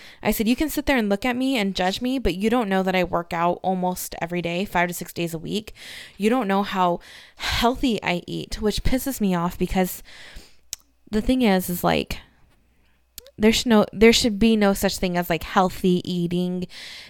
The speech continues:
and, like, labeling that kind of stuff. But, um, you know, for, from, from her sitting there judging me, I felt like I had to defend that and be like, "Listen, like, I eat quote unquote clean." And I, I do, I do.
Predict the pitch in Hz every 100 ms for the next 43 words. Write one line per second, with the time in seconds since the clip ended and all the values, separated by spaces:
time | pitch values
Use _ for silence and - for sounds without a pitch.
0 | - 185 170 185 185 180 190 196 190 190
1 | 196 202 202 - 196 202 214 196 185 -
2 | - - - 196 175 165 180 - - -
3 | - - - 214 190 190 190 - - -
4 | 220 - - 240 233 214 240 - 240 214
5 | 196 247 269 220 196 185 196 - 196 -
6 | 196 - 180 180 180 - - 170 180 175
7 | 165 175 175 170 190 - 185 170 170 -
8 | - - - - 196 208 - 208 202 -
9 | - _ _ _ _ _ - - 202 190
10 | 180 - 202 180 - - - - 220 220
11 | 170 180 - 233 226 202 220 - 202 190
12 | 254 269 - - - - - - - 202
13 | 214 -